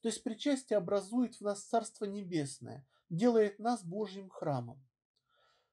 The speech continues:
У Шарля де Корбюзье есть слова: «Художника отличает то, что в его жизни бывают минуты,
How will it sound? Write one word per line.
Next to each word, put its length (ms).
У 120
Шарля 460
де 200
Корбюзье 720
есть 360
слова: 520
«Художника 680
отличает 680
то, 160
что 220
в 80
его 200
жизни 360
бывают 480
минуты, 600